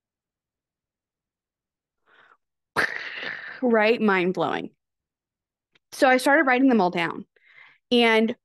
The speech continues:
once I started doing that, I began to realize that a lot of them had to do with different traumas or insecurities that I had gone through and then buried deep, deep down.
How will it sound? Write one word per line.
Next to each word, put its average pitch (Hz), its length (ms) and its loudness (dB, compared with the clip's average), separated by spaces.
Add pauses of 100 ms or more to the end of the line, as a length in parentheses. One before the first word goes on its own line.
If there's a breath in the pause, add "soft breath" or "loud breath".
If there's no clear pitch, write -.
(160)
once 247 380 2
I 311 100 2
started 240 340 0
doing 214 260 2
that, 175 160 0
I 196 100 -2
began 202 340 -2
to 202 140 -12
realize 247 1160 0 (1600)
that 233 100 2
a 233 60 4
lot 226 320 2
of 262 100 2
them 233 160 2
had 208 300 -2
to 220 100 -8
do 180 400 0
with 180 400 -2 (340)
different 202 640 -2 (960)
traumas 226 600 0
or 196 60 -2
insecurities 180 880 -4
that 190 100 -2
I 170 160 -2
had 170 220 -6
gone 320 320 2
through 170 420 2
and 190 240 0
then 180 240 2
buried 175 600 0
deep, 156 220 -2 (100)
deep 127 280 -10
down. - 320 -6